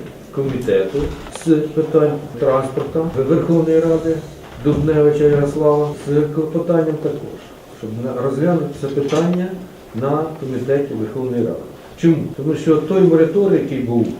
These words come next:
покладений на здійснення перевірок Укртрансінспекції, привів до того, що не тільки в місті Марганці, а по всій Україні виявили системні порушення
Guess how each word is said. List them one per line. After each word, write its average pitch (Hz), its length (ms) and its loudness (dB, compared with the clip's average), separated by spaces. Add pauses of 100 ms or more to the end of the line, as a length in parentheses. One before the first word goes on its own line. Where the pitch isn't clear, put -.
(140)
покладений 117 720 0 (640)
на 127 480 0
здійснення 139 500 0
перевірок 135 640 0
Укртрансінспекції, 143 960 -2
привів 165 340 -2
до 147 60 0
того, 113 360 -2 (240)
що 135 460 2
не 170 80 4
тільки 175 460 2 (220)
в 143 140 0 (140)
місті 156 300 -2 (100)
Марганці, 107 420 -6 (500)
а 113 220 -2 (180)
по 156 80 0
всій 208 240 0
Україні 120 560 -2
виявили 175 680 6 (200)
системні 170 720 2
порушення 135 600 -2